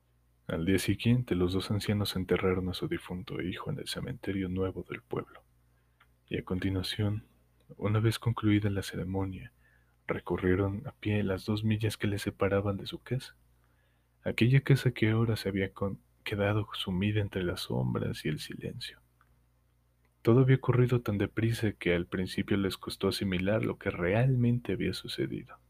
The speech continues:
y durante algunos días permanecieron en vilo como a la espera de alguna otra cosa que aún estuviese por ocurrir.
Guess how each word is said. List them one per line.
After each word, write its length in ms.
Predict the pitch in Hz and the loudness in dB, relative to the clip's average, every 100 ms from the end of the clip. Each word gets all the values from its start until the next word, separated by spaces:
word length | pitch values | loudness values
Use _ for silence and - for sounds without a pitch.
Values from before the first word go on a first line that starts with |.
| _ _ _ _ _ - | _ _ _ _ _ -6
y 80 | 98 | 0
durante 380 | 82 92 101 | 4 4 2
algunos 400 | 101 107 117 113 | 2 4 4 4
días 480 | - 127 110 - - _ _ _ _ _ _ - _ | 4 4 4 -2 -10 _ _ _ _ _ _ -20 _
permanecieron 760 | 90 85 87 92 - 101 104 | 0 2 2 0 0 2 2
en 140 | 104 101 | 2 4
vilo 400 | 104 101 92 - _ - | 4 4 0 -4 _ -6
como 580 | 95 87 87 - - - | -2 0 0 -2 -2 0
a 60 | |
la 140 | 95 95 | 0 0
espera 560 | - - 110 104 107 | -4 0 2 6 4
de 260 | 104 98 95 | 4 4 4
alguna 480 | 92 92 - 120 120 | 2 0 0 4 4
otra 280 | 123 123 | 4 0
cosa 340 | - 120 113 113 | 0 2 2 0
que 280 | - - - | 0 0 2
aún 420 | 95 104 120 120 | 4 6 6 6
estuviese 560 | 107 - 95 92 - | 2 -2 -2 -2 -4
por 200 | - - | -4 -4
ocurrir. 420 | - - - 67 | -4 -8 -8 -8